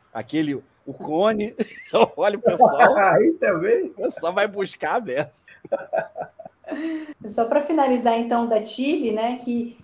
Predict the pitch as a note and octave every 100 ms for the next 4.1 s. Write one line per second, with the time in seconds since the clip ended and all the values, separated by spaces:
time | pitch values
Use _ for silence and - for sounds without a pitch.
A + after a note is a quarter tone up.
0 | _ G3 G3+ G3+ A3+ A#3+ - C#4 C4+ -
1 | A#3+ C#4+ B3+ A#3 G#3 G#3 G#3 - G#3+ -
2 | G3+ G#3 G3+ - G#3 G3 F#3+ - A3+ C4
3 | G3+ F#3 - - _ _ - A#3 A3+ A#3